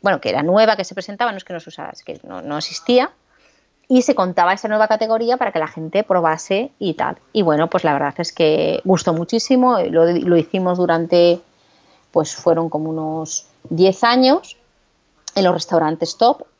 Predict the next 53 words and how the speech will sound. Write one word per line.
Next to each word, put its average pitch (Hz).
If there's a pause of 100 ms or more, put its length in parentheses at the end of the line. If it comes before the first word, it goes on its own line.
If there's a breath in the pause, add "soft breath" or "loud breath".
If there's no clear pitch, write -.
(100)
y, 170
y 190
la 160
verdad 156
es 180
que 165
muchos 180
de 180
los 185
sumilleres 180
que -
están 175
en 175
los 175
mejores 175
restaurantes 185
se 175
acuerdan 160
de 170
mí 175
por 180
eso, 175
porque 165
decía, 156 (400 loud breath)
"Es -
que 226
por, 233
contigo 233
probé 240
picantes", 226
por -
ejemplo, 170
en 165
la -
categoría 170
Tawny 214
con 196
picante 202
va 165
muy 175
bien, 247 (460 soft breath)
pero 175
cuando 180
tú 185
te 202
pica 208
la 190
lengua, 214 (420)
normalmente, 185
si, -
si -
es 165
un 180